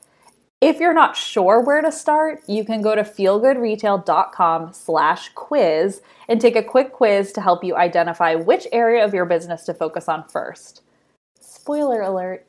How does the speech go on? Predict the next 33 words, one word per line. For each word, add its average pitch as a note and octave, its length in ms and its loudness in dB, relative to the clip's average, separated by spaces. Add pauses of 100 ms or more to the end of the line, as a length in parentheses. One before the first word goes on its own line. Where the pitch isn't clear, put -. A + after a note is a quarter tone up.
if C#4+ 180 -2
you B3+ 140 0
do G#3 140 -2
that, F#3 280 6
your F#3 120 -2
results E3+ 420 0
will F3+ 140 -2
come D#3+ 340 -8
with D#3+ 140 -8
some D#3+ 160 -10
special D#3 420 -6
bonuses C#3+ 560 -10
to - 100 -12
get - 160 -12
you A#2+ 80 -12
started. - 480 -10 (800)
Our C4+ 100 2
first E4+ 280 -2
foundation G3 880 0
is G3+ 160 -8
content - 480 -8
strategy. F3+ 640 -12 (840)
I B3 100 4
like C4 260 4
to G#4 100 2
start C#4 320 2
here F#3+ 180 2
because G3 460 0
no G3+ 140 -2
matter D#4 280 4
what F3+ 300 4
stage F3 280 -4
of D#3+ 160 -6